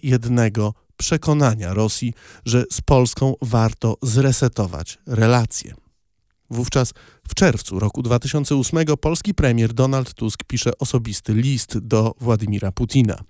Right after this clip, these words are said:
W tym pięciostronicowym liście pisze między innymi, że jest tak wiele spraw, o których premier Tusk chciałby porozmawiać z premierem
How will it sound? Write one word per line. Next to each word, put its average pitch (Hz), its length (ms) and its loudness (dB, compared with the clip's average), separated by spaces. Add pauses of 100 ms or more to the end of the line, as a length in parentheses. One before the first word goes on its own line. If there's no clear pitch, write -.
(120)
W - 100 -12
tym 123 200 2 (320)
pięciostronicowym 147 1000 0
liście 143 360 -2 (340)
pisze 175 280 0
między 185 360 4
innymi, 175 580 2
że 139 300 2
jest 165 300 -2
tak 160 240 -6 (100)
wiele 151 560 2
spraw, 127 560 -2
o 131 80 -8
których 127 420 -4 (240)
premier 156 400 2
Tusk - 380 -4
chciałby 156 460 -2
porozmawiać 117 760 0
z - 140 -8
premierem 131 680 2